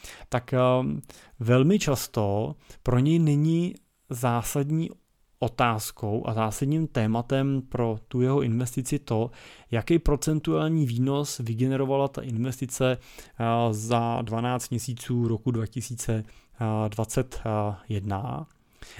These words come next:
Ale je pro něj základní otázkou toho roku, jestli, eh, posunul jsem se díky svým investicím, eh, blíž ke splnění svých cílů,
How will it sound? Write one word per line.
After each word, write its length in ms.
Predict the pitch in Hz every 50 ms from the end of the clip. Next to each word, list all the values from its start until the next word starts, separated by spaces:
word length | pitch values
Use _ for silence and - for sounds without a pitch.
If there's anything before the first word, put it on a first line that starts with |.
| 101 - -
Ale 240 | 113 117 135 143 - - - - -
je 160 | 107 107 117
pro 140 | 113 - 143
něj 160 | 156 170 175
základní 480 | 151 143 131 131 131 - 151 151 160 170
otázkou 480 | 143 123 139 135 139 - - 156 147 143
toho 280 | - 147 135 165 156
roku, 540 | 135 127 127 - - 120 113 110 113 131 131 - - - - - - - -
jestli, 420 | 123 107 - - 160 165 165 165 - - - _ _ -
eh, 60 | 143 131 123 123 123 123 127 - - _ _ _ _ _ _ _
posunul 520 | - 135 127 - - - 190 208 214 220 190
jsem 220 | - 202 202 196
se 140 | 180 190 185
díky 400 | 151 139 139 139 139 - 185 175
svým 400 | - - - 151 165 170 175 175
investicím, 1120 | - 135 131 107 107 110 107 - - 120 104 - - - 110 107 107 107 117 131 156 175 175
eh, 420 | - _ - - - - - - 120 117 117 117 117 117 117
blíž 760 | 110 104 107 107 104 120 123 131 135 147 170 175 - - - -
ke 160 | - 156 147
splnění 520 | - - - 139 131 131 131 135 135 135
svých 460 | 131 - - 139 143 143 139 - -
cílů, 600 | - - - - 107 110 120 147 175 180 175 185